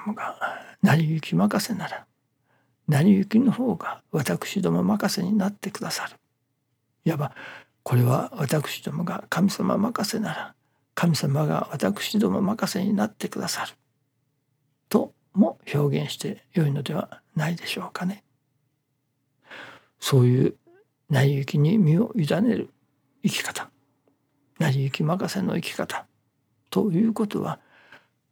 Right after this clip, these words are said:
牙城、牙欲を外した神様への絶対心の裏付けがあっての超積極的な生き方であると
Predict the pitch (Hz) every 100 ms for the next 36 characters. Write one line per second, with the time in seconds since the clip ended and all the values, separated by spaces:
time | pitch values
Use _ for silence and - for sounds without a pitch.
0 | _ _ _ _ - 123 135 143 - -
1 | _ - 160 147 - - 165 - _ -
2 | 165 165 165 - - - _ _ _ _
3 | - - 165 - 156 160 165 170 151 156
4 | - - 247 240 - 175 - _ _ -
5 | 196 - - 175 220 208 - 226 240 233
6 | - - 160 147 _ _ _ - - -
7 | _ - - - - 220 208 202 196 208
8 | 185 - - 185 185 202 - - - _
9 | _ _ _ _ _ _ _ _ _ _
10 | _ _ _ _ _ _ _ - - 320